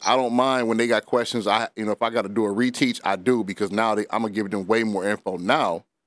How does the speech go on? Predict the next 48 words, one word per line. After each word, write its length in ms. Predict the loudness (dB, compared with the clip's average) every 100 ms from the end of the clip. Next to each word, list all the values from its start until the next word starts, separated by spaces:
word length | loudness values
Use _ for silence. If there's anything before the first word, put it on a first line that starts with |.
| _ -14 -14 -8
than, 460 | -4 -2 -2 -6 -8 _ _ _
you 60 | -6
know, 120 | -6
previous 420 | -2 -4 -4 -6
students. 500 | -2 -2 -2 -6 -20 _
You 80 | -6
know 60 | -4
what 80 | -2
I'm 40 |
saying? 120 | -2 2
Like, 80 |
I 100 | 2
got 160 | 2 0
a 40 |
couple 220 | 2 -2 -2
students 340 | -2 -2 -2
that 240 | -2 -2 -4 -18 -20 -20 _
they 220 | 0 0
do 200 | 4 2
come 200 | 4 0
to 80 | 0
me 120 | -2
for, 160 | -2 0
like, 200 | 0 0
extra 300 | -4 -4 -8
stuff, 320 | -4 -4 -4
and 100 | -2
I 80 | -2
do 140 | -2 -4
kinda 240 | -2 -4
bring 220 | -4 -4
them 160 | 0 0
up 120 | -2
to 80 | -4
date 380 | -4 -4 -4 -8
and, 260 | -10 -6
you 60 | -6
know, 100 | -4
teach 260 | -6 -8
them 120 | -6 -4
this, 200 | -2 -4
and 80 | -8
people 200 | -6 -6
that 120 | -2
talk 240 | -2 -2
to 80 | -6
me 100 | -6
online 460 | -4 -2 0 -2